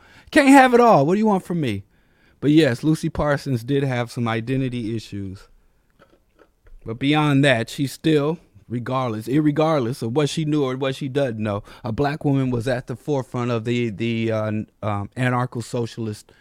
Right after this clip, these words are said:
labor struggles and, and radical labor struggles. But I digress. Very happy to have those books. Shout out. Now let's get to the topic, 'cause that, that took longer than I thought. I didn't expect it to be that much.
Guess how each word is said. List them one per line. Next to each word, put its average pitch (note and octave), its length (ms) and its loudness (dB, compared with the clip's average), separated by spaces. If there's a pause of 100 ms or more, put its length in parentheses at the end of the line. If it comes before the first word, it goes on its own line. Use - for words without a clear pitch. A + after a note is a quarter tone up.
(280)
labor A2+ 320 -2
struggles - 640 -6 (520)
and, G#2 280 -4
and G#2+ 240 -4
radical A2+ 400 0
labor G#2+ 240 -2
struggles. - 480 -8 (500)
But G#3+ 100 0
I G#3+ 120 4
digress. B2 680 -4 (1000)
Very B3 260 8
happy A#3 220 4
to A3 60 2
have G3+ 180 4
those F3+ 200 0
books. D3+ 460 2
Shout G#3 320 4
out. D#3+ 180 6
Now F3 120 2
let's B3+ 200 2
get A3+ 160 -2
to E3+ 80 -2
the C#3+ 80 -8
topic, C3 400 -4
'cause C3 160 -4
that, D#3+ 260 -2
that F#3 180 -6
took - 220 -10
longer D#3+ 260 -4
than E3+ 140 -4
I C#3+ 120 -2
thought. D#3 280 -2
I C3+ 100 0
didn't F3 220 -2
expect - 400 -4
it C#3 80 -10
to D3 80 -6
be E3+ 160 -2
that B2 180 2
much. G2 360 -8